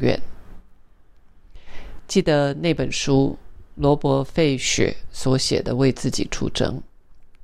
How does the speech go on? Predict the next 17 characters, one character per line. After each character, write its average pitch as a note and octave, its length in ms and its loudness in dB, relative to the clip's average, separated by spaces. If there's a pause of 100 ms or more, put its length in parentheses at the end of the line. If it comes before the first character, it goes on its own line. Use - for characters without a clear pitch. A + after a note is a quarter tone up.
(380)
那 F3 140 2
个 D3+ 100 4
故 D#3+ 220 0
事 - 240 0
啊， C3 280 0 (300)
好 - 160 -2
像 D3+ 320 2 (160)
童 - 180 6
话 E3+ 200 -4
故 D3 220 0
事 - 220 2
一 - 180 -2
样 C3+ 180 2
啊。 - 320 -2
他 D#3+ 120 -4
就 D3 300 4
说， C3+ 420 4